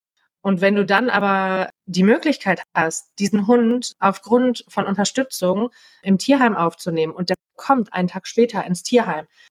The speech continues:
und dann kommt der in den Zwinger, der ist sauber, die Näpfe sind voll und da sind Tierpfleger drin, die diesen Hund dann streicheln. Das kann man sich nicht vorstellen. Die Schwänzchen wedeln so krass von den Hunden. Das ist immer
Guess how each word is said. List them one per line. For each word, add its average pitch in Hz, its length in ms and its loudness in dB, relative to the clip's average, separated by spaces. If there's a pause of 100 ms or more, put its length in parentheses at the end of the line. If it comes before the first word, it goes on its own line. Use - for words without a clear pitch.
(200)
und 190 220 -2 (280)
dann 180 160 4
kommt 240 260 0
der 185 80 4
in 185 80 0
den 185 80 2
Zwinger, 233 460 0 (300)
der 170 100 0
ist - 120 -10
sauber, 190 500 0 (300)
die 190 100 0
Näpfe 233 440 2
sind 180 200 -2
voll 170 340 0
und 202 220 -2
da 190 80 2
sind 180 180 -2
Tierpfleger 208 500 -2
drin, 196 280 -4
die 196 120 -4
diesen 185 260 -4
Hund 202 320 -6
dann 170 160 -2
streicheln. 196 800 -2 (1040)
Das 220 180 -4
kann 302 160 2
man 311 100 2
sich 247 100 2
nicht 233 120 -4
vorstellen. 277 320 2
Die 196 320 -6
Schwänzchen 254 840 -2
wedeln 285 400 0
so 247 160 0 (120)
krass 277 220 0
von - 100 -4
den 247 140 -2
Hunden. 240 160 -2
Das 254 140 2
ist 269 100 -4
immer 277 220 0